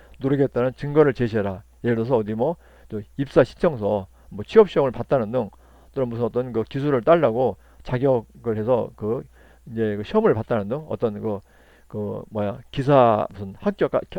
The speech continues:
기-, 이제 기사의 하-, 기사 자격증을 따기 위해서 시험을 봤다는 등 또는 기사 자격증을 따기 위해서 그 학원에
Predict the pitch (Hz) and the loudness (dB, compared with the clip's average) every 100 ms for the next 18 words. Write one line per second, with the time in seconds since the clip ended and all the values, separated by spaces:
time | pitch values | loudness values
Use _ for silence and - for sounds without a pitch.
0 | 311 107 - - 107 - 127 151 135 117 | -8 -8 -8 -12 -12 -6 4 8 10 8
1 | - - - - _ _ 139 147 139 131 | 0 -12 -14 -16 _ _ 2 4 6 4
2 | 127 113 175 147 110 135 113 - _ _ | 2 0 0 0 0 0 -2 -6 _ _
3 | - 208 180 120 143 123 107 95 117 117 | 0 2 2 0 2 2 0 -6 -6 -8
4 | - 139 131 127 113 113 127 117 143 143 | -2 2 4 4 2 -2 0 0 -2 -6
5 | 117 180 165 117 113 | -6 0 2 2 0